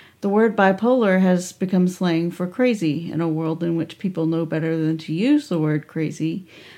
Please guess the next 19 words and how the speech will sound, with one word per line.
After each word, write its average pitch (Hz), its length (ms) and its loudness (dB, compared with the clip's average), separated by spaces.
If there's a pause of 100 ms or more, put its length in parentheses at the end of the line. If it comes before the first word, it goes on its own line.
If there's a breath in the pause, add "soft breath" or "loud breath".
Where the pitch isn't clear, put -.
(120 loud breath)
but 202 120 -2
can't 247 300 -2
be 247 140 0
bothered 180 500 2
enough 170 380 -2
to 185 180 0
avoid 160 520 -2
being 165 340 -2
denigrating 160 640 -2
altogether. 185 720 -4 (1400 soft breath)
While 202 260 4
it 202 100 2
is 190 160 0
sometimes 226 640 2
used 170 360 -4
to 185 80 0
mean 170 360 0
unpredictably 185 960 -2
variable, 170 840 0